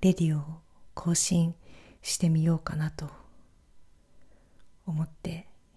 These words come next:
席に着きました。うん。前回の更新がなんと年始だったので、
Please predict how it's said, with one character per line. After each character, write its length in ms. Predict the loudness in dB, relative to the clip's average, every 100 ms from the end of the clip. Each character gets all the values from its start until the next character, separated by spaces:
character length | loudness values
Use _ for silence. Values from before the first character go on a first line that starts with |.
| -18
席 320 | -4 -2 2
に 140 | 2 0
着 120 | -2
き 140 | 0
ま 180 | 0 -2
し 140 | -6
た。 220 | -8 -10 -12 -20 -20 _ -20 -20 -20 _ -20 -20 -20 _ -20 -20 -6
う 60 | -4
ん。 180 | -4 -6 -16 -20 -20 -20 -20 _ _ -20 -20 -20 _ -20 -20 -20 _ -20 -20 -20 _ -20 -20 -20 -20 _ -20 -20 _ _ -20 -20 _ _ -20 -20 -20 _ -20 0
前 140 | 4 4
回 240 | 4 2
の 140 | 2 0
更 240 | -4 -4
新 340 | 0 0 2
が 300 | 2 0 -2 -6 -18 -20 -20 -20 -20 -20 -20 _ _
な 120 | -2 0
ん 60 |
と 140 | 0 2
年 300 | 8 8 8
始 420 | 0 -2 -2 -2 -10 -20 -20 -10 0
だ 120 | 0
っ 20 |
た 220 | 0 -2
の 120 | -2 -4
で、 300 | -8 -10